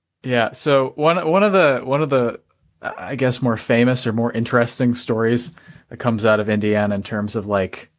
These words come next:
that sort of, like, Bigfoot-esque, like, creature sort of realm, um, is a old,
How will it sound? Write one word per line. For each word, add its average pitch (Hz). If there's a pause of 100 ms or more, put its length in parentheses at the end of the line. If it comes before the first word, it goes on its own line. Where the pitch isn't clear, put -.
(480)
that 110
sort 113
of, 98
like, 98
Bigfoot-esque, 104 (160)
like, 101
creature 104 (100)
sort 104
of 98
realm, 104 (440)
um, 95
is 101
a 98 (100)
old, 107